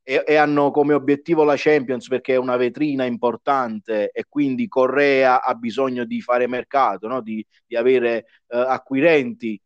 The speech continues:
per la prossima stagione, perché sicuramente non penso rimarrà all'Inter. Lo stesso Lukaku, che forse tornerà, eh, al Chelsea, non gli verrà rinnovato il prestito per l'anno prossimo, quindi secondo me,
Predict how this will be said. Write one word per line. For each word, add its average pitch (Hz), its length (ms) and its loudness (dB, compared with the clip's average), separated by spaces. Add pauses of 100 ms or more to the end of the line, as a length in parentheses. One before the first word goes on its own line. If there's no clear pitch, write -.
(140)
per 120 120 -16
la 123 140 -2
prossima 127 400 -4
stagione, 117 400 -2
perché 104 200 -4
sicuramente 110 540 -4
non 107 140 -2
penso 110 260 -8
rimarrà 107 360 0
all'Inter. 190 920 2 (240)
Lo 120 120 -4
stesso 139 360 -2
Lukaku, 123 640 0
che 113 160 -4
forse 120 520 -2 (220)
tornerà, 131 600 2 (260)
eh, 117 80 -14 (800)
al 123 180 2
Chelsea, 180 720 2
non 135 160 0
gli 120 160 -2
verrà 120 320 2
rinnovato 117 400 -2
il 113 60 -6
prestito 113 340 -4
per 110 100 -2
l'anno 113 240 -4
prossimo, 190 680 0
quindi 180 200 -6
secondo 233 280 0
me, 170 100 2